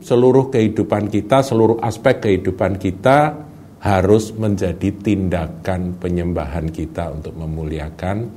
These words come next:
Tuhan. Nah, itulah, eh, poin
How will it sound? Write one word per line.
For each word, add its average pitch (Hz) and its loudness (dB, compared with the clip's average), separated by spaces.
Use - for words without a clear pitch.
Tuhan. 73 -6
Nah, 117 4
itulah, 107 2
eh, 90 -2
poin 107 0